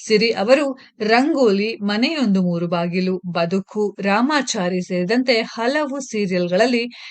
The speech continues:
ಪ್ರೇಕ್ಷಕರ ಚಪ್ಪಾಳೆ ಗಿಟ್ಟಿಸಿಕೊಂಡಿದ್ದಾರೆ. ಕನ್ನಡ ಮಾತ್ರವಲ್ಲದೆ ಪರಭಾಷೆಯ ಸೀರಿಯಲ್‌ಗಳಲ್ಲೂ ಸಿರಿ ನಟಿಸುತ್ತಿದ್ದಾರೆ. ಸಿರಿ ಅವರು ಉದ್ಯಮಿ ಪ್ರಭಾಕರ್ ಅವರನ್ನು ವಿವಾಹವಾಗಿದ್ದಾರೆ.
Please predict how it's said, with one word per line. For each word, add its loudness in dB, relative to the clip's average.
ಪ್ರೇಕ್ಷಕರ 2
ಚಪ್ಪಾಳೆ -4
ಗಿಟ್ಟಿಸಿಕೊಂಡಿದ್ದಾರೆ. -4
ಕನ್ನಡ 4
ಮಾತ್ರವಲ್ಲದೆ 2
ಪರಭಾಷೆಯ 0
ಸೀರಿಯಲ್‌ಗಳಲ್ಲೂ 2
ಸಿರಿ 0
ನಟಿಸುತ್ತಿದ್ದಾರೆ. -6
ಸಿರಿ 6
ಅವರು 2
ಉದ್ಯಮಿ 0
ಪ್ರಭಾಕರ್ 0
ಅವರನ್ನು 2
ವಿವಾಹವಾಗಿದ್ದಾರೆ. 0